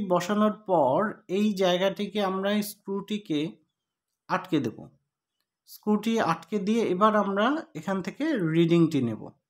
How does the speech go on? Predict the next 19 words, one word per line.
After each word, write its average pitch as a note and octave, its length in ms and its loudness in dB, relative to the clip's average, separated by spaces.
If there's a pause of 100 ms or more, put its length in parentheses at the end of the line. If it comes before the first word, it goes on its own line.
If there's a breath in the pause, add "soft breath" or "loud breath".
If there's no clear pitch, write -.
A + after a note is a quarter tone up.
(1400)
দেখো F3 400 2 (480)
এইখানে G#3+ 420 2
আমরা G3+ 340 0
এবার G3 180 0 (100)
রিডিং G3 220 -2 (200)
দেখছি, F3 380 -6 (1800)
রিডিং F#3 340 4 (120)
আমরা G#3+ 160 4
দেখতে G#3 360 -2
পাচ্ছি G#3+ 240 2 (100)
কত, G3+ 160 4 (340)
দেখো F3+ 200 -2 (100)
এখানে G#3 220 2 (640 soft breath)
ফর্টি G3+ 260 4 (120)
এইট G3+ 220 4
ডিগ্রি A3 340 0
হচ্ছে G#3+ 180 0 (100)
হোল G3 140 4 (100)
সার্কেলে, C#3+ 420 2